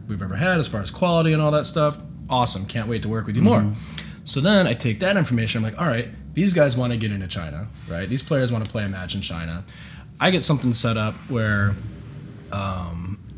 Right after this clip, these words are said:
Speaker 1: we're getting ready to do a deal in, in Shenzhen, or near Shenzhen.
Speaker 2: Mm-hmm.
Speaker 1: Um, I forget the name of it. I kinda blocked it out <laughs> because it's a bad experience.
Speaker 2: <laughs>
Speaker 1: But,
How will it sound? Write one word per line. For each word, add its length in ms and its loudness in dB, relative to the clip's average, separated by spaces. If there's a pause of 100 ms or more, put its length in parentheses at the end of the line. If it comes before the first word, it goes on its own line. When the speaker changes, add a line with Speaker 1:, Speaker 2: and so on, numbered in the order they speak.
(640)
Speaker 1:
we're 100 -2
getting 200 4
ready 160 6
to 60 4
do 100 4
a 40 4
deal 320 2
in, 220 0 (160)
in 120 -4
Shenzhen, 560 -4
or 40 0
near 200 6
Shenzhen. 560 -2
Speaker 2:
Mm-hmm. 440 0
Speaker 1:
Um, 320 -4 (680)
I 60 -8
forget 260 -6
the 60 -8
name 160 -8
of 120 -14
it. 60 -14 (200)
I 40 -8
kinda 180 -2
blocked 300 -8
it 60 -8
out 200 -8
<laughs> 0 -
because 520 2
it's 180 6
a 40 6
bad 260 4
experience. 760 6 (220)
Speaker 2:
<laughs> 160 0
Speaker 1:
But, 440 6